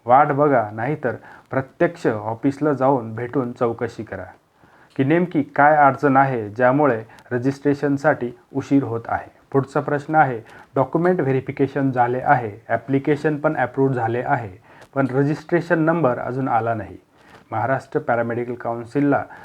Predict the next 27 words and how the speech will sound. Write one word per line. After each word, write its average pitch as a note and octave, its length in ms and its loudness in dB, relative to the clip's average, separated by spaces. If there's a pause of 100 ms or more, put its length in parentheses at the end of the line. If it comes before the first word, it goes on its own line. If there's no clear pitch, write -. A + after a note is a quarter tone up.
(260)
फोन E3 360 4
केला, D#3 460 4
पण C#3+ 200 -2
फोन D3 300 2
उचलत B2+ 380 -4
नाही, B2+ 460 -2
तर A#2+ 80 -6
माझी C3 380 0
रजिस्ट्रेशन C#3+ 720 -2
प्रोसेस C#3 500 0
झाली A2+ 360 -2 (120)
असेल B2 300 -6
का A2 180 -8 (500)
आणि C#3 220 2
मला D3+ 320 2 (400)
प्रमाणपत्र D3+ 680 2
मिळेल B2 360 0
का? A2 180 -6 (380)
उत्तर C#3 280 0
आहे, C#3 280 4 (400)
खूप F3+ 280 -2
विद्यार्थ्यांची E3+ 800 2
आणि C3+ 200 2 (100)
तंत्रज्ञांची D3 840 0
अशीच D#3 400 -2
समस्या A#2+ 400 -6
आहे. G2+ 180 -6